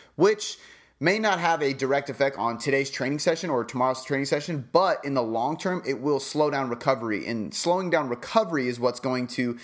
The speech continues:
slow down performance in the long run. It's gonna slow down results in the long run, so on and so forth. So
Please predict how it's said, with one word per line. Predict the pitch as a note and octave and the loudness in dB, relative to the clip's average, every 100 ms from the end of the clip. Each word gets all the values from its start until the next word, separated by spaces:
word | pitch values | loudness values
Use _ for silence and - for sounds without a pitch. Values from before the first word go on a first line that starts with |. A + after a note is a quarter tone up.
| - - | -18 -12
slow | - E3 D#3 | -2 2 4
down | D3 C3+ | 2 -2
performance | C#3 - C#3 C3 B2+ | -4 0 0 0 0
in | A#2+ | 0
the | |
long | A#2 A#2+ | 0 0
run. | A#2 | -2
It's | G#2+ | -2
gonna | C3+ | -4
slow | B2 C#3 C3 | 0 2 2
down | B2+ A2+ | 2 -2
results | A2 B2 A#2+ A#2 | -2 0 -2 -4
in | |
the | G2 | -2
long | G2 G#2+ | 0 -2
run, | G2 G2+ | -2 -4
so | - B2+ | -2 -2
on | A2+ | -2
and | A2 | -2
so | A#2 G#2+ | -2 0
forth. | F2+ G2+ | -2 0
So | - A2 | 2 0